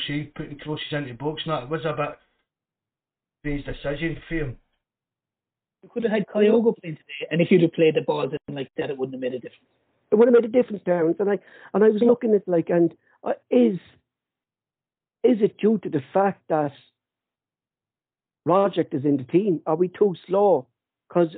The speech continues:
Speaker 3: O'Reilly came on and we looked a bit faster when, when, when he came on. Like,
Speaker 1: I
Speaker 3: is,
Speaker 1: think,
Speaker 3: is,
Speaker 1: I
Speaker 3: is
Speaker 1: think
Speaker 3: Rogic
Speaker 1: Ro-,
Speaker 3: slowing us down?
Speaker 1: I think Rogic is, he's no, he's kind of been, he, the game he's doing, he played well for us for long periods of the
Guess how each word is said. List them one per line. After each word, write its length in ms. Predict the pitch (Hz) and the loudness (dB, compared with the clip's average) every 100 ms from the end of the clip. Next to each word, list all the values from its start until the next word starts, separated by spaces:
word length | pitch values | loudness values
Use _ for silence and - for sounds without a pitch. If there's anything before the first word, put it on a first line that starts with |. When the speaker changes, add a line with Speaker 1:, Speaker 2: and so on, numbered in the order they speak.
| - | -2
Speaker 3:
O'Reilly 440 | 170 165 208 233 208 | 0 2 0 0 -4
came 280 | 185 170 156 | 0 2 2
on 180 | 151 - | 0 -2
and 260 | 151 147 - _ _ _ - | -2 -4 -6 _ _ _ -4
we 160 | 160 175 | 0 2
looked 200 | 165 151 | 0 -2
a 40 | |
bit 140 | 160 - | -4 -2
faster 540 | 147 185 - 143 143 160 _ _ _ | -2 -2 -4 -4 -6 -8 _ _ _
when, 220 | 147 - | -4 -2
when, 120 | 175 147 | -4 -2
when 200 | 156 135 | -2 0
he 160 | 202 | -2
came 260 | - 165 143 | 0 2 2
on. 160 | 143 151 | 0 -2
Like, 180 | 156 | 0
Speaker 1:
I 180 | 202 190 | 0 0
Speaker 3:
is, 60 | 196 | 2
Speaker 1:
think, 200 | 233 - | 0 0
Speaker 3:
is, 60 | - | 2
Speaker 1:
I 100 | 214 220 | 2 4
Speaker 3:
is 60 | |
Speaker 1:
think 220 | 262 262 | 2 4
Speaker 3:
Rogic 80 | 202 | 2
Speaker 1:
Ro-, 120 | - | 0
Speaker 3:
slowing 240 | 185 175 156 | 4 4 4
us 80 | 135 | 2
down? 180 | 156 143 _ - | -2 -2 _ -6
Speaker 1:
I 140 | 208 | -4
think 240 | 220 170 139 | -2 -4 -2
Rogic 380 | 170 180 180 - | -2 -2 -8 -8
is, 120 | 156 117 _ _ _ | -10 -10 _ _ _
he's 140 | 120 143 | -8 -4
no, 280 | 175 175 - _ _ _ _ _ - | -4 -4 -10 _ _ _ _ _ -18
he's 100 | - | -4
kind 200 | 240 220 | -2 0
of 140 | 180 147 | -2 -2
been, 240 | 156 - _ _ - | -8 -10 _ _ -16
he, 80 | - - _ - | -14 -14 _ -20
the 60 | - | -12
game 180 | 214 220 | -6 -4
he's 140 | 185 123 | -4 -6
doing, 200 | 151 175 165 | -6 -6 -6
he 60 | |
played 300 | 185 196 131 | -4 -4 -2
well 200 | 156 170 160 | -2 -4 -6
for 60 | |
us 60 | 151 | -14
for 100 | - | -14
long 260 | 139 143 147 | -10 -8 -8
periods 380 | - 147 156 143 | -8 -8 -8 -10
of 60 | |
the 60 | 139 | -14